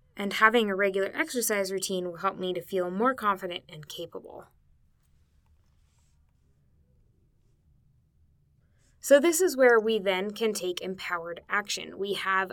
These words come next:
a way, we have an opening, an avenue to create transformation, that having a regular exercise routine will help me feel more confident and capable.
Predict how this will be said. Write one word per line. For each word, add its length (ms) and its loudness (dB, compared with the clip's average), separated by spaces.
a 100 -4
way, 560 4
we 120 -8
have 200 2
an 160 2
opening, 380 -4
an 200 -12
avenue 640 6
to 400 0
create 360 4
transformation, 840 -2
that 380 0
having 640 2
a 160 -4
regular 400 4
exercise 560 -2
routine 500 -6
will 120 -20
help 260 -6
me 140 2
feel 240 -4
more 180 -10
confident 580 -14
and 120 -16
capable. 460 -12